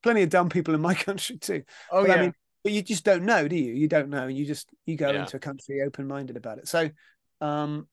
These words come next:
Speaker 1: so meeting Bob, and then, you know, it presented a challenge because you'd, you know, you, I, I'd have to up my game because Bob's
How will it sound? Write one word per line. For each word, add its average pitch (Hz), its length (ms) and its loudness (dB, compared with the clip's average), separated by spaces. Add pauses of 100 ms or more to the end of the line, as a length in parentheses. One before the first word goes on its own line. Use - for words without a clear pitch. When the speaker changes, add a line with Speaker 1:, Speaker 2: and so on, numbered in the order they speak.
Speaker 1:
so 175 180 -2
meeting 185 320 -2
Bob, 143 500 2
and 156 140 -4
then, 156 280 -2 (380)
you 202 80 -2
know, 190 100 6
it 208 200 2
presented 214 400 0
a 185 60 -4
challenge 202 480 0
because 151 540 -4 (760)
you'd, 170 320 -6 (540)
you 175 100 -6
know, 151 160 0
you, 147 320 -4 (160)
I, 175 320 0
I'd 175 180 4
have 180 220 0
to 202 100 2
up 160 120 2
my 156 180 -2
game 165 480 -2
because 143 380 -6
Bob's 156 360 -2